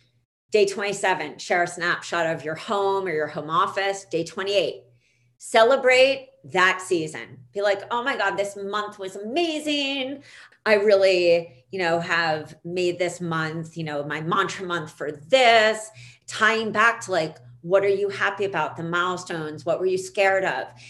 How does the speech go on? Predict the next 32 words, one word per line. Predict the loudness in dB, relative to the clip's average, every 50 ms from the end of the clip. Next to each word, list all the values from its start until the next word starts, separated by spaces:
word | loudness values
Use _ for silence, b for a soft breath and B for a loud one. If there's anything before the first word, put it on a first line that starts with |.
| B B B B
See | -14 -8 -4 0 2
how | 4 4 4
the | 4 2 0
whole | -2 -2 -4 -4 -4 -2 -4 -6
month | -4 -4 -2 -2 -2 -4 -6 -8 -10 -8 -4
is | -2 -2 -2 -4
telling | -6 -6 -6 -6 -6 -6 -6 -6 -4
one | -4 -2 -2 -2 -2 -4 -6 -8 -6 -4
big | -2 -2 -2 -4
story. | -8 -12 -8 -6 -4 -4 -4 -6 -8 -12 -16 -20 _ _ _ _ -20 _ _ _ _ _ _ _ _
It's | _ 0
like | 0 0 0
a | 0 -2
reality | 0 0 2 2 0 0 0 0 -2 -2 -4
T | -8 -8 -4
V | 0 0 0
show. | 0 -2 -6 -8 -8 -10 -12 -16 -18 _ _ _ _ B B B B B B B
And | 2 2
if | 2 2 0 2
the, | 4 4 4 4 2 2
this | 4 6 6 6 6 2 -2 -2
overwhelms | -2 -2 0 0 0 0 2 0 0 0 0 -2 -4 -4 -2
you, | -2 0 0 0 -2 -4 -4 B B B B B B B B B
which | 0 0 2 2
I | 2 0 0
know | 0 -2 -2 0 2 2 2 2 2
that | 0 0 0 0 -2
it | -4 -4
can | -2 -4 -6 -6 -8 -6
feel | -2 0 0 0 0 0
that | 0 0 0 -2 -2 -6 -6
way, | -6 -6 -4 -2 0 2 2 4 4 4 4 2 2 2 0 0 2 2 2 2 0